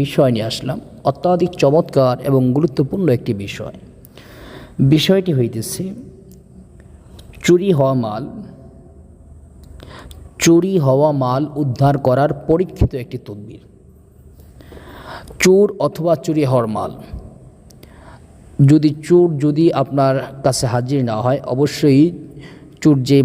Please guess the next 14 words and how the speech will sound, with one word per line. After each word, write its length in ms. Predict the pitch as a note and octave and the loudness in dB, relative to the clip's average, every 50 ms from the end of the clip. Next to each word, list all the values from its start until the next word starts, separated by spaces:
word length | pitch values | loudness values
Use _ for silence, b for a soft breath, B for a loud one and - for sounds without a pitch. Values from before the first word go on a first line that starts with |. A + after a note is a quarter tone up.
| B2+ | 4
মালগুলো 360 | C3 C3 C3+ C#3 C3 C#3+ D3+ D3 C3+ - | 2 0 0 -2 -2 -2 -2 -2 -2 0
চুরি 160 | C#3+ C3 C3 C#3 | 0 0 0 0
করেছে 300 | C3 A#2+ A#2+ A#2+ - - D#3 - - D3 | 0 0 0 0 -2 -2 -4 -4 -4 -2
এটার 180 | C3 C#3 C3 - - | 0 0 0 0 2
সন্ধান 260 | - C3+ C3+ C#3+ C#3+ C3 A#2+ | 2 4 4 4 4 2 2
আপনি 140 | C3 C#3 C3 C3 | 0 -2 -2 -2
পেয়ে 160 | C3 A2+ G#2+ G#2 G2+ | -4 -4 -4 -6 -10
যাবেন। 300 | G#2 G2+ F#2+ - - - - - - - - - _ _ _ _ _ _ _ b b b b b b b b b b - C3+ | -12 -12 -12 -12 -14 -14 -16 -20 -20 -20 -20 -20 _ _ _ _ _ _ _ b b b b b b b b b b -4 -2
আর 80 | C#3 D3 D3 | -2 -2 -2
না 80 | D3+ E3 E3 | 0 0 0
হয় 140 | E3 D3 C3+ - - - | 0 0 -2 -4 -4 -2
চোর 160 | D#3 D3+ D3 C3+ C3 C3 | -2 0 0 0 0 0
নিজেই 380 | C#3+ C#3+ C#3 C3+ - E3+ F#3 G#3+ A3 - - - - - - - - - - - - - - - - - - - | 2 0 0 0 0 0 0 0 -2 -4 -8 -12 -16 -16 -18 -18 -20 -20 -20 -20 -20 -20 -20 -20 -20 -20 -16 0
চুরিকৃত, 420 | - F3 F3 F3 F#3 E3+ F3+ F3 | 2 4 4 4 4 2 0 2